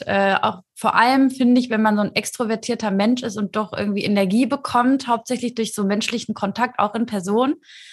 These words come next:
Irgendwann hatte ich dann so Phasen, da war ich frustriert, weil ich gemerkt habe, ich brauche mehr Kontakt als, äh,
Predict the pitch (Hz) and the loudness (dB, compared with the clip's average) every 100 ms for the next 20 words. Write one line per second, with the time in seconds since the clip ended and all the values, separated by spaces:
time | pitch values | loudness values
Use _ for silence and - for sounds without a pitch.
0 | - - - 240 226 226 254 233 226 226 | -20 -8 -2 4 4 4 2 2 2 0
1 | - 220 233 226 214 220 220 240 - - | 4 6 6 4 4 2 2 -4 -4 0
2 | 247 202 202 202 208 202 208 220 220 - | 2 2 2 0 0 0 2 2 -2 -6
3 | - - 208 208 - _ _ _ _ 190 | -6 2 2 0 -12 _ _ _ _ 0
4 | 220 233 233 214 220 226 - 196 190 - | 2 2 0 0 0 -2 -2 -2 -2 -4
5 | - 196 190 | -4 -2 0